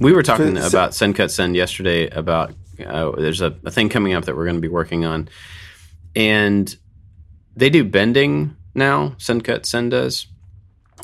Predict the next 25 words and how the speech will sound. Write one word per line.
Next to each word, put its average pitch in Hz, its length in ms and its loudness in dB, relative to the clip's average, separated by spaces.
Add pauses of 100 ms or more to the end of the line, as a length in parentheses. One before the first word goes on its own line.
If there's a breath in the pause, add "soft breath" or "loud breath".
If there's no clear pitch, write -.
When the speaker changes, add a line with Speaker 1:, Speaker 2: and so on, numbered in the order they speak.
(100)
Speaker 1:
And 104 280 2
I, 92 220 0
I 107 100 4
wouldn't 120 300 2
use 107 280 2
them 92 180 2
for 92 120 -6
bending 90 340 0
for 85 160 -6
this, 85 420 -2
but 92 200 -2
it - 180 -4
got 85 200 0
me 85 100 -4
thinking 85 360 -4
about 82 300 -8
the 98 80 -16
fact 82 240 -2
that 76 80 -4
you 82 160 -4
could 80 200 -4
take - 380 0
a 90 80 -2
three-dimensional 92 600 -2
object 80 600 -2